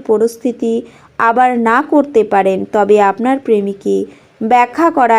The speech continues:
এবং তার অকেজো ইচ্ছার কাজে সমর্পণ না করা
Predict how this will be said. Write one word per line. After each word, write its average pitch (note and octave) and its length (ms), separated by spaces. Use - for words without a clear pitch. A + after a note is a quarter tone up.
এবং G#3 180
তার G#3 200
অকেজো C#4 400
ইচ্ছার A#3 400
কাজে G3+ 380
সমর্পণ C4+ 680
না G#3 160
করা G#3 300